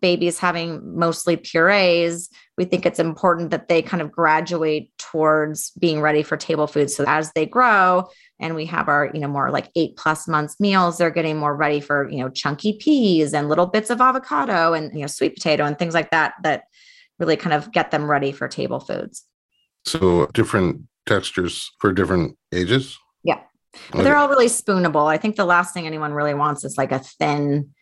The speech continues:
Speaker 1: puree, right? You can always thin something out with breast milk or formula. That's what we're all used to doing at home. But, you know, just having,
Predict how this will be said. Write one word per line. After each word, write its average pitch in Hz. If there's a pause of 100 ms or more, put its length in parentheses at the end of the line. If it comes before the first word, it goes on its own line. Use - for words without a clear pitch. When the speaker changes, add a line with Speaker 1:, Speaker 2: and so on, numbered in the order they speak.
(160)
Speaker 1:
puree, 151
right? 156
You -
can 226
always 214
thin 175
something 165
out 156
with 147
breast 147
milk 147
or 160
formula. 240
That's 165
what -
we're 151
all 147
used 147
to -
doing 151 (220)
at -
home. 180
But, 160 (120)
you 151
know, 123
just -
having, 147